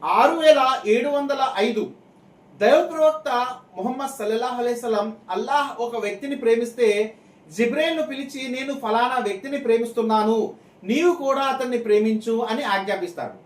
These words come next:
అల్లాహ్ ఆజ్ఞ ప్రకారం జిబ్రైల్ అతన్ని ప్రేమిస్తాడు. ఆ తరువాత ఆయన, "అల్లాహ్ ఫలానా వ్యక్తిని ప్రేమిస్తున్నాడు కాబట్టి మీరు కూడా అతడిని ప్రేమించండి" అని ఆకాశ వీధిలో ఉన్న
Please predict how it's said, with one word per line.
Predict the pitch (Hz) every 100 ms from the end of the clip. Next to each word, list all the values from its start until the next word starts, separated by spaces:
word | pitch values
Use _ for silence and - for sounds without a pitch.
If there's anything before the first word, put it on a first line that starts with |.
| - _ _ -
అల్లాహ్ | 190 330 339 - 226
ఆజ్ఞ | 254 240 320
ప్రకారం | 294 285 285 262 247 226
జిబ్రైల్ | - 196 254 294 302 247 226 240 196
అతన్ని | 220 262 240 220 - 254
ప్రేమిస్తాడు. | 302 262 - - - - _ _ -
ఆ | 240
తరువాత | 269 240 311 320 302
ఆయన, | 262 269 220 240 254
"అల్లాహ్ | 240 202 233 294 277
ఫలానా | - 240 247
వ్యక్తిని | 226 196 - 277 277
ప్రేమిస్తున్నాడు | 220 214 233 - 226 226 220 220 214 - - - 254
కాబట్టి | 285 - 285
మీరు | 240 208 254 302
కూడా | 269 247 233
అతడిని | 233 214 214 220 214
ప్రేమించండి" | 240 208 208 233 220 226 208 214
అని | 214 214 196 208 214 - - - -
ఆకాశ | 240 247 302 302 254 190 196
వీధిలో | 240 254 247
ఉన్న | 240 226 202